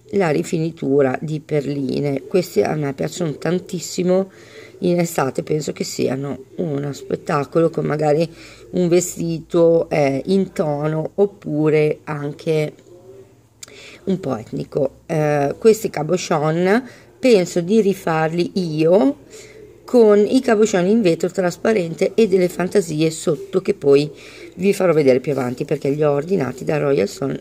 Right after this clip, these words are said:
e quelli in vetro e, eh, li farò sicuramente. Poi, poi, poi, poi, allora, poi vi faccio vedere questi, che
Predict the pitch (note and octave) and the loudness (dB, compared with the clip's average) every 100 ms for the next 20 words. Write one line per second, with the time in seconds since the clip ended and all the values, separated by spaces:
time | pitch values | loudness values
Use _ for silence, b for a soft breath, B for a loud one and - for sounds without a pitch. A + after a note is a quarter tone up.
0 | - E3+ C3 C#3 B B - C#3+ F#3 D3 | -8 -6 -6 -8 B B -2 0 0 -4
1 | - - B B B B - G#3 F#3 - | -6 -14 B B B B -2 2 2 0
2 | - E3+ C#3 C3+ D#3+ F#3 F#3 D3 B2+ - | -2 0 0 0 0 0 0 2 0 -2
3 | - - - F3 - D3+ C3 B2+ B2 D3 | -14 -18 -10 -10 -6 -4 -4 -6 -10 -12
4 | D#3+ - - C#4+ D#3+ C#3+ C3+ - _ _ | -12 -8 2 4 4 2 -2 -10 _ _
5 | _ _ _ _ B B B B B B | _ _ _ _ B B B B B B
6 | B B B _ - D4+ - A#3 - D3+ | B B B _ -4 -4 2 2 2 2
7 | D3 F#3 - B3 F3 D#3 D#3+ E3+ F3+ - | 2 2 0 4 4 2 0 -2 -2 0
8 | D#4 D#4+ D#4 C4+ G#3 G3 F#3 D#3 D#3 - | 2 2 2 0 -2 -2 -4 -4 -4 -6
9 | - - D#3+ - B B B B B B | -8 -8 -8 -8 B B B B B B
10 | B - - D3+ B2+ | B -20 -4 -2 -2